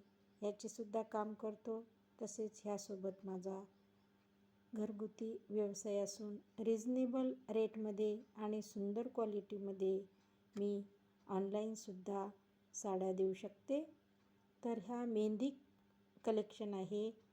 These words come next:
माझ्याजवळ साड्यांचे आणि ह्यामध्ये कलर आहेत. तशी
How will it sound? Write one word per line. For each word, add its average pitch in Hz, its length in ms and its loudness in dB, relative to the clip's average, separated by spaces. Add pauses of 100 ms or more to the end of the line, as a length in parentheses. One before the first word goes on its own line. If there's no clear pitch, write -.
माझ्याजवळ 208 520 0
साड्यांचे 202 800 0 (1200)
आणि 214 680 -2 (360)
ह्यामध्ये 202 460 0
कलर 190 380 0
आहेत. 196 420 -10 (3750)
तशी 285 460 0